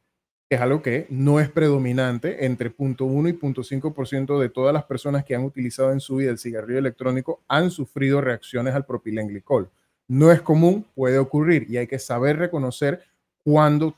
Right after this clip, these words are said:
tienes una alergia al pro-, una reacción alérgica al propilenglicol. Entonces, eso es parte de la educación y la capacitación, la metodología y saber cómo reaccionar a estas situaciones para prevención.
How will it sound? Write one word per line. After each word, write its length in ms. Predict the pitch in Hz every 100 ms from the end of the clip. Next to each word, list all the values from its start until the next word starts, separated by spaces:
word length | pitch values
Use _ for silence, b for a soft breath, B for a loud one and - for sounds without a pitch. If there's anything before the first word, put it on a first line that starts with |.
| -
tienes 240 | 139 135
una 200 | 143 131
alergia 300 | 127 127 131
al 60 | 131
pro-, 160 | 120 139
una 160 | 135
reacción 440 | 135 123 - 147 131
alérgica 380 | 123 117 120
al 80 | 113
propilenglicol. 800 | 113 107 104 101 98 - 117 90 _ _ _
Entonces, 220 | 120 _
eso 160 | 127 143
es 80 | 139
parte 320 | 127 120 127
de 200 | 120 131
la 120 | 113
educación 680 | 98 98 101 - 170 190 233 _
y 120 | 120
la 120 | 110 110
capacitación, 760 | - 104 107 98 - 131 101
la 140 | 98 98
metodología 720 | 101 104 101 101 104 156 175
y 100 | 135
saber 440 | - 104 113 123 -
cómo 220 | 127 123
reaccionar 580 | 123 113 110 110 139 -
a 120 | 110
estas 240 | 104 110 -
situaciones 640 | 104 92 131 98 80 _ _ _ _
para 260 | 120 113 -
prevención. 640 | 113 101 95 - 120 80